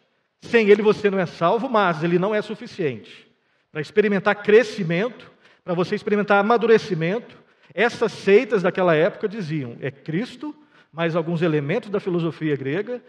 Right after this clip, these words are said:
e mais alguns elementos do judaísmo. E Paulo, como era uma pessoa apaixonada pela pessoa e pela obra do Senhor Jesus Cristo,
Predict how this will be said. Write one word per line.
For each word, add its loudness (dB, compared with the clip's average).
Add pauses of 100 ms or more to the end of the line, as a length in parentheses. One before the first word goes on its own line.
(160)
e -16
mais -2
alguns -4
elementos -2
do -6
judaísmo. -6 (520)
E -6
Paulo, 0 (360)
como 0
era 4
uma 0
pessoa 0 (240)
apaixonada -2
pela 4
pessoa 2
e 4
pela 4
obra 0
do -6
Senhor -6
Jesus -10
Cristo, -14